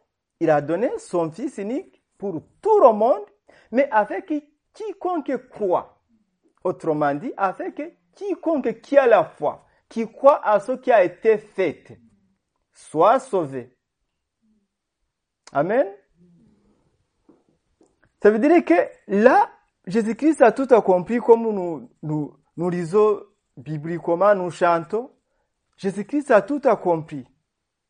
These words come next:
Il a fait la part la plus importante. Mais il faut que nous ayons la foi à ce qui a été fait. Si je n'ai pas la foi, ça veut dire que finalement, ça a été fait,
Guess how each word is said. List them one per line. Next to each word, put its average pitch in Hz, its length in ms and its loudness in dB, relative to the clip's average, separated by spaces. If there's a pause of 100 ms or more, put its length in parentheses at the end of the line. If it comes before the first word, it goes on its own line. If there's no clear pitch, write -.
(460)
Il 165 80 -4
a 180 160 -8
fait 330 180 -8
la 233 160 4
part - 400 -4
la 349 120 0
plus 294 300 -4
importante. 185 720 -6 (360)
Mais 151 200 -8
il 220 140 -4
faut 339 220 -6
que - 100 -2
nous 269 340 4
ayons 226 180 8
la 208 180 6
foi 226 400 -10
à 196 100 2
ce 233 120 -6
qui 233 160 -2
a 226 120 4
été 220 260 -2
fait. 220 300 -8 (200)
Si 320 220 0
je 240 80 4
n'ai 220 200 6
pas 233 180 6
la 196 160 8
foi, 240 400 -2 (1600)
ça 208 120 6
veut 214 80 4
dire 285 220 4
que 277 140 4
finalement, 208 640 4
ça - 140 0
a 185 60 8
été 185 280 2
fait, 285 340 -12